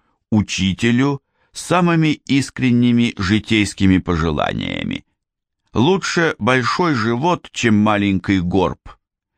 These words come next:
И чтобы наши дети не боялись паровозов. Ваш ученик, непоколебимый и цельноустремленный,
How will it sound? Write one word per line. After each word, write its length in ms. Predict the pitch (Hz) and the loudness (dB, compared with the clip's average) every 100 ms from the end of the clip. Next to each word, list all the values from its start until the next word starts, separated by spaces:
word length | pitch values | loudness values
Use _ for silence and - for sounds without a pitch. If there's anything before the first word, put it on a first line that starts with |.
| _ - | _ -2
И 80 | 113 | -2
чтобы 340 | 113 139 127 | 2 0 2
наши 320 | 135 135 127 120 | 0 0 -2 -2
дети 360 | 110 165 143 | 0 -2 0
не 180 | 123 120 | 2 2
боялись 560 | 101 101 113 123 117 - | 2 2 0 -2 -4 -4
паровозов. 840 | 113 98 85 73 76 55 55 - _ _ _ _ _ _ | -2 0 0 -2 -4 -6 -12 -16 _ _ _ _ _ _
Ваш 300 | - 156 165 | -4 -2 0
ученик, 640 | 147 - 90 110 151 - _ _ _ _ | -2 -2 0 0 0 -6 _ _ _ _
непоколебимый 1200 | 101 117 101 - 92 90 85 87 117 90 90 - _ _ | 0 2 0 0 0 2 2 2 2 2 0 -4 _ _
и 200 | 92 - _ - | -4 -4 _ -18
цельноустремленный, 1700 | - 120 101 92 90 85 - 85 - 73 67 85 156 180 170 170 151 | -2 0 2 2 0 -2 -4 -6 -6 -8 -4 -2 -2 0 -2 -2 -4